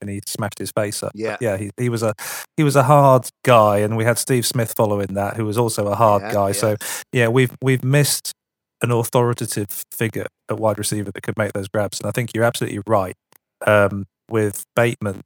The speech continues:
Speaker 1: it does provide that valve, and he's done it. I
Speaker 2: Mm.
Speaker 1: mean, he's, he's come on and he's, and he's made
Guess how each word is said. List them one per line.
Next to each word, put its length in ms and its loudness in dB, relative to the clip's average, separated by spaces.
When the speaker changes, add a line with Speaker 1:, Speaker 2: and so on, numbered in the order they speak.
Speaker 1:
it 160 -6
does 180 -2
provide 420 0
that 180 -2
valve, 200 2
and 80 -4
he's 140 -4
done 180 4
it. 200 -4
I 40 -2
Speaker 2:
Mm. 40 -4
Speaker 1:
mean, 120 -2
he's, 200 -2
he's 120 -4
come 200 0
on 280 2
and 80 -6
he's, 220 -6
and 140 -4
he's 280 -6
made 200 -2